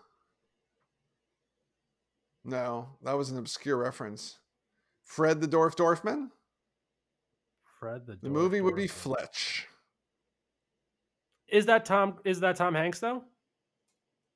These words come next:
Speaker 1: No, it's Chevy Chase.
Speaker 2: It's Chevy Ch-, oh, it's Chevy Chase. Oh, my God. Yeah, I saw that movie, uh,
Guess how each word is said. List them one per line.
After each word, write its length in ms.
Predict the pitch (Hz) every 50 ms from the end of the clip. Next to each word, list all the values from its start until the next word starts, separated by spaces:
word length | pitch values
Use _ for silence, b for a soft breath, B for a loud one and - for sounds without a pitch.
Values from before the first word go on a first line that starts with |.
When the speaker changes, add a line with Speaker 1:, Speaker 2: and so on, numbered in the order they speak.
| _ _ _ _ _ _ _ _ _ _ _
Speaker 1:
No, 640 | 123 131 135 147 170 190 160 113 98 104 - 135 - _ _ _ _
it's 80 | - -
Chevy 220 | - 151 143 139
Chase. 420 | 123 - 143 127 104 - - - - _ _ _ _ _ _ _ _ _ _ _ -
Speaker 2:
It's 140 | 123 -
Chevy 260 | - - 120 107 104 104
Ch-, 80 | - -
oh, 240 | - 156 165 165 165
it's 120 | 160 156 -
Chevy 320 | - - 147 135 147 139
Chase. 440 | - - 143 139 135 117 - - - -
Oh, 100 | 135 131
my 140 | 123 113
God. 360 | 110 95 113 110 110 110 104 - b b b b b _
Yeah, 140 | 117 123 127
I 100 | 131 131
saw 220 | - - 139 131
that 120 | 131 131 120
movie, 240 | 120 117 113 120
uh, 100 | 113 110